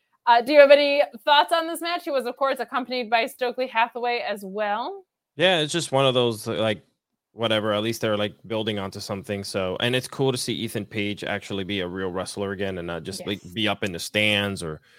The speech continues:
Speaker 2: referencing talk about how he boo-hoo, nobody books me in any matches. It's good to see him take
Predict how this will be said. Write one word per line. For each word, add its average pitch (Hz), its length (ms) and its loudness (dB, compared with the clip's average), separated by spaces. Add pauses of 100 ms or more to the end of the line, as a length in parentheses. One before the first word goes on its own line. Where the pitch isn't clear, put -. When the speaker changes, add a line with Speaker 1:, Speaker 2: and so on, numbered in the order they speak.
(320)
Speaker 2:
referencing 104 560 -4
talk 101 360 -2
about 90 260 -4
how 98 120 -4
he 104 280 -4 (880)
boo-hoo, 120 640 2
nobody 110 500 0 (140)
books 117 240 -2
me 113 120 0
in 107 60 0
any 104 160 0
matches. 104 540 -4 (380)
It's 107 160 -4
good 123 240 -2
to 127 100 -6
see 120 220 -2
him 101 320 -2 (180)
take - 540 2